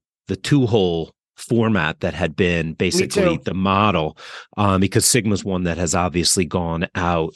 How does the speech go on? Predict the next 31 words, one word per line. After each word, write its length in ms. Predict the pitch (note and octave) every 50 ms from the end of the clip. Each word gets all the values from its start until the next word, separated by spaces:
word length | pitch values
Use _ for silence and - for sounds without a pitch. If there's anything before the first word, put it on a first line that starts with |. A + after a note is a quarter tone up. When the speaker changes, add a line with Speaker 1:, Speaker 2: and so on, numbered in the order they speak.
| - -
Speaker 1:
on 320 | - E2 D#2+ E2 D#2+ F2 -
a 80 | - E2+
number 300 | E2 E2+ E2+ D#2+ F2+ E2+
of 120 | - -
occasions. 840 | - - - A2 G2 F#2 F2+ G2 F#2 E2+ - F#2 F2 D#2 D#2 - - - - - - - - -
Um, 500 | - G#2 G2 F#2+ F2 F2 E2 D#2+ D#2+ D#2+ - _ _ _ _ _ _ _ _ _ _ _ _ _ _ _ _ _ _ _ _ _ _ _ _ _ _ _ _ _ _ _ _ _ _ _ _ _ _ _ _ _
but 140 | G2+ F#2
man, 200 | F2+ F#2+ G#2+ F#2+
I 60 | G2 A2+
think 240 | - E3+ E3 D3+
Life 200 | - G#2+ G#2+ A#2
Saving 300 | - - A#2+ A2 G#2+ G2
Gun 220 | E2+ F2 F2+ G2 G2
might 220 | E2+ D#2+ D#2+ C2+
be 120 | D#2 E2 D#2
my, 360 | D#2 D2+ D#2 D#2 D2 C#2 - - - _ _ _ _
my 560 | - F2 E2+ E2 D#2 D#2 D#2+ D#2 D2+ D2+ - - - _ _ _
favorite 680 | _ - - - G2+ F#2+ G2 G2 E2+ F2 F2 E2+ -
of 220 | - F2 D#2+ D2 D2
the 120 | E2 D#2+
new 300 | D#2 D#2+ E2+ E2+ E2 D#2+
tunes. 640 | - - - - G#2 F#2 E2+ E2 D#2 D2 D2 - -
And 220 | - - A#2 A2+
I 100 | A2+ A2
feel 420 | A2 - - - - G#3 A3+ B3+ B3 G3+
like 460 | D3+ C3 B2 A2 F#2+ - - - - _ - - - - - - - - _ _ _ _ _ _
I 120 | - A2+ G#2
heard 440 | F#2 G2+ - - - G3 G#3+ G#3 F#3
it 180 | F3 - - -
when 320 | B2 A2 A#2 A#2 A#2 A2+
they 440 | A2+ A2 G#2 G2+ G2+ G2+ G2 F#2+ F2